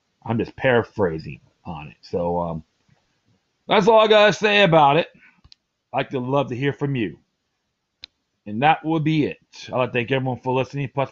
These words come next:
feel free to download and share us throughout your social media networks. Any questions, comments, something on this interesting, check out whatever you please in your correspondence with Quorum. For the more, leave the footnote of this, um, article on my page.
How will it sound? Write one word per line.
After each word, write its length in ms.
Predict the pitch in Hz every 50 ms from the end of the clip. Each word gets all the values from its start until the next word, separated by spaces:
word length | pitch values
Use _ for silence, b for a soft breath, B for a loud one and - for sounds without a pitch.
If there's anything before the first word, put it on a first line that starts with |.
| _ -
feel 160 | 175 165 139
free 200 | - _ - 120
to 140 | 107 107 104
download 360 | 110 107 104 107 110 110 104
and 80 | 101 90
share 200 | - - 123 117
us 80 | -
throughout 240 | - 104 113 120 - -
your 80 | -
social 300 | - 120 117 107 - 110
media 200 | 107 113 107 101
networks. 600 | 95 107 135 147 - 143 143 147 - - - _ _ _ _ _ _ _ _ _ -
Any 140 | 90 85 78
questions, 440 | - 120 113 107 - - 107 98 -
comments, 360 | - 113 113 113 113 110 -
something 280 | 101 92 107 107 95
on 120 | 110 101 95
this 120 | - _ _ _ _
interesting, 300 | - 170 131 123 151 160
check 160 | 135 113 151 160
out 140 | 160 -
whatever 220 | - 165 165 151 170
you 140 | 170 165 156
please 280 | - 147 139 123 104
in 80 | 101 101
your 60 | -
correspondence 460 | - 107 107 - - 117 110 107 -
with 120 | - 98 -
Quorum. 280 | 139 151 151 151 147 _ _ _ _ _ _ _ _ -
For 80 | - 180
the 60 | 180
more, 140 | 175 175 165
leave 120 | 160 143
the 60 | 120 -
footnote 460 | - - - - 127 123 117 - _ _ _ _ _ _
of 180 | - 107 95 92
this, 260 | 98 101 95 - - 101
um, 340 | 95 92 87 90 87 87 _ _ _ _ _ _ _ _ _ _ _ _ _ _ _ _ _ -
article 640 | 165 165 160 151 - 160 160 160 156 156 147 - _ _ _ _ _ _ _ _ _ _ _ _ _ _
on 140 | 101 101 98
my 140 | 92 87 85
page. 640 | _ - 143 147 143 143 143 143 147 - - _